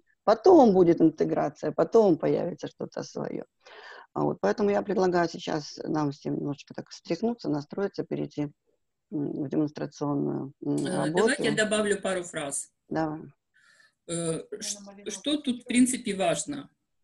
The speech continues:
Speaker 2: Важно,
Speaker 1: Мгм.
Speaker 2: что я тебя вижу, сейчас всё моё внимание направлено на тебя,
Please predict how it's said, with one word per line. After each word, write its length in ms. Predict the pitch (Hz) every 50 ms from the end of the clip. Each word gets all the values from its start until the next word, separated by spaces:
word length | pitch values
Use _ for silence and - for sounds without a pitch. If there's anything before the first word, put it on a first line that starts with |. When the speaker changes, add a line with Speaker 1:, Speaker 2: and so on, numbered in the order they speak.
| _ _ _ _ _ _ _ _ _ _ _ _ _ _ _ _ _ _ _ _ _ _ _ _ _ _
Speaker 2:
Важно, 680 | 214 208 240 220 185 185 185 175 175 165 156 156 - - _ _ _ -
Speaker 1:
Мгм. 220 | 147 147 147 156 156
Speaker 2:
что 580 | 156 170 - - 202 - - - - - - _ _ _ _ _ _ _ _ _ _ _ _ _ _ _ _ - -
я 280 | 208 196 233 240 208 -
тебя 320 | - 185 165 170 165 165
вижу, 600 | 160 170 175 160 139 151 190 240 294 302 - - _ _ _ _ _ _ _ _ _ _ _ _
сейчас 520 | - - 233 226 - 294 254 240 240 -
всё 140 | - 247 233 226
моё 240 | 214 196 196 190 180
внимание 480 | 180 190 196 202 202 196 190 180 175 170
направлено 720 | 175 190 196 - 214 196 185 175 175 170 165 165 170 180
на 200 | 196 208 196 185
тебя, 640 | - - 180 160 160 156 151 156 165 190 254 -